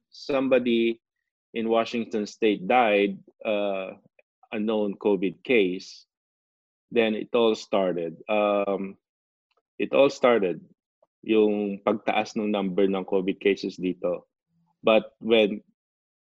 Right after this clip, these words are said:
California had an autopsy of one of the persons who, who died in San Francisco back in February,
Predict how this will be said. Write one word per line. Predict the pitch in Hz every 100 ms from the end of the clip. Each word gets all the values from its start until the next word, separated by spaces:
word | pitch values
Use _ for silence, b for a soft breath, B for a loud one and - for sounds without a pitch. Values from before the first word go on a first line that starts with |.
| _ -
California | 139 151 156 143 131 123 117
had | 120 110
an | 104
autopsy | 117 117 113 - 113
of | 104 101
one | 113 117 113
of | -
the | 107
persons | 113 107 - 101 98
who, | 107 98 87 -
who | 107 95 104
died | 95 98 95 95 87 _ _ _ _ _ _ -
in | 107
San | - 113
Francisco | 107 95 - 143 - 113 95 92 -
back | 113 101 98
in | 101 101 98 _ -
February, | 147 127 104 92 87 90